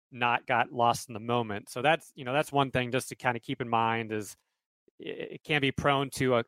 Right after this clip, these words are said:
a quick trigger finger. Um, and in the, in the term of Skal, he had, uh, you know, his jump shot was a, a thing of beauty at the Hoop Summit, and just seeing a six eight guy, you know, elevate and, and shoot a jumper like that caused a lot of people to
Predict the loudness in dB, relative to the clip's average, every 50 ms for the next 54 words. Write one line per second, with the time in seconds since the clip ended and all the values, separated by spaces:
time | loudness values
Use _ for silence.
0 | -4 -8 -6 -4 -4 -4 -4 -2 0 0 2 2 2 2 0 -2 0 -2 -4 -4
1 | -6 -10 -4 0 2 2 2 2 2 0 -2 -2 -4 -6 -12 -16 _ _ -12 -8
2 | -8 -6 -6 -6 -6 -4 -4 -4 -4 -6 -8 _ _ -10 -6 -2 -2 -2 -2 -4
3 | -6 -6 0 2 4 4 6 4 2 0 -4 _ _ _ _ _ _ _ _ _
4 | _ _ -10 -8 -6 -2 0 2 2 4 4 2 0 -2 -4 -6 -8 -8 -12 -12
5 | _ -12 -8 -6 -4 -4 -4 -4 -4 -6 -2 0 0 0 0 2 2 2 2 2
6 | 2 -2 -2 -2 -2 -2 -4 -6 _ _ _ _ -10 -4 0 0 2 2 0 -2
7 | -2 -2 0 0 2 2 0 -2 -2 -6 -10 -6 -4 -4 -4 -4 -4 -6 -6 -6
8 | -4 -4 -2 0 0 0 -2 -2 _ _ _ -10 -6 -4 -4 -2 -2 -2 -2 -4
9 | -6 -6 -8 -6 -6 -4 -4 -4 -4 -6 -6 -6 -4 -4 -2 0 2 2 4 4
10 | 4 2 0 -2 -6 _ -18 -14 -10 -6 -2 2 4 4 4 4 4 4 4 4
11 | 2 0 -2 -4 -8 -10 -10 -10 -8 -4 -2 -2 -2 0 -2 -2 0 0 0 0
12 | 0 0 0 0 -2 -2 -2 -2 -2 -2 -2 -2 0 0 0 0 0 -2 -8 -8
13 | -6 -4 -4 -2 -2 -2 -4